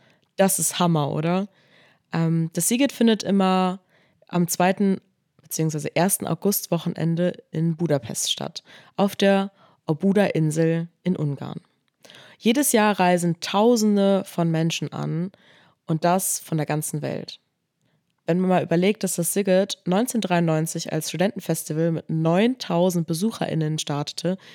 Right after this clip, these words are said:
ist das schon echt eine Menge. Das Szigget ist so vom Konzept ähnlich wie das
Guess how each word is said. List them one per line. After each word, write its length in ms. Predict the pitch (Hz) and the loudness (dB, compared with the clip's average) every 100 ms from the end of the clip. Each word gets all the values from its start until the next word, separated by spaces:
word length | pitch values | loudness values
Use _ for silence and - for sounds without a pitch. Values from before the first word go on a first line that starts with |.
| - - | -20 -10
ist 180 | 165 175 | -2 0
das 140 | 165 | 0
schon 100 | 160 | -2
echt 240 | 156 156 | -4 -4
eine 100 | 160 | -4
Menge. 420 | 151 143 147 151 160 _ _ | -4 -4 -4 -8 -10 _ _
Das 280 | 202 - - - | -4 -2 -4 -4
Szigget 580 | 190 262 285 277 - - - | -2 2 2 2 -2 -6 -2
ist 160 | 226 | 2
so 100 | 226 | 2
vom 300 | 208 202 196 | 2 2 2
Konzept 580 | - 180 - 208 208 - - | 0 0 0 -2 -2 -4 2
ähnlich 340 | 190 185 - | 2 2 0
wie 40 | |
das 320 | 170 165 - | -2 -2 -6